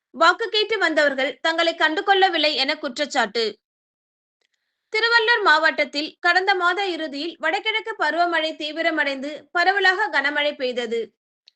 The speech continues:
செங்குன்றம் சுற்றுவட்டார பகுதிகளில் பெய்த கனமழை காரணமாக தாழ்வான பகுதியான தீர்த்த கரையம்பட்டு ஊராட்சிக்குட்பட்ட கோட்டூர் சப்தலட்சுமி நகர் பகுதிகளில் மழைநீர் குளம் போல் தேங்கி நிற்கிறது.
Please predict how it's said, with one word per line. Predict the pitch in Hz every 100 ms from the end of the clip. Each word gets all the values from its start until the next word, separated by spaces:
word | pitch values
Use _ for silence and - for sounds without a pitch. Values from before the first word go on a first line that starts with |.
| _ _ _ -
செங்குன்றம் | 392 415 466 440 480 427
சுற்றுவட்டார | 359 427 392 381 381 392
பகுதிகளில் | 339 302 330 330 339 311
பெய்த | 285 262 277
கனமழை | 240 285 320 330 311 311
காரணமாக | 262 269 277 277 269 320 311 -
தாழ்வான | - 359 415 427 427 415
பகுதியான | 349 302 294 294 262 269 294 -
தீர்த்த | 302 359 403
கரையம்பட்டு | 349 285 302 320 294 247 233
ஊராட்சிக்குட்பட்ட | 302 302 302 302 254 269 220 277 - 285 359 _ _ _ -
கோட்டூர் | 392 403 453 440
சப்தலட்சுமி | 359 262 339 349 349 339
நகர் | 302 285 247
பகுதிகளில் | 262 262 269 262 285 -
மழைநீர் | 277 294 370 359 302
குளம் | - 359 392
போல் | 381 392 370
தேங்கி | 311 311 311
நிற்கிறது. | 262 226 240 214 220